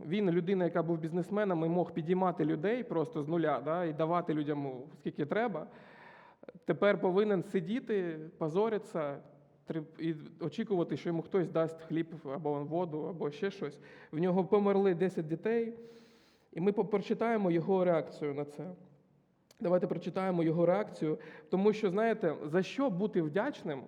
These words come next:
у таких от обставинах? Просто подумайте, за що можна бути вдячним,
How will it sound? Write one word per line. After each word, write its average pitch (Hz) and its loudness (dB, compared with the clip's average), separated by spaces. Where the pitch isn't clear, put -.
у 156 -10
таких 180 -6
от 185 -6
обставинах? 123 -6
Просто 208 -2
подумайте, 175 -4
за 202 0
що 254 2
можна 185 2
бути 175 0
вдячним, 156 -4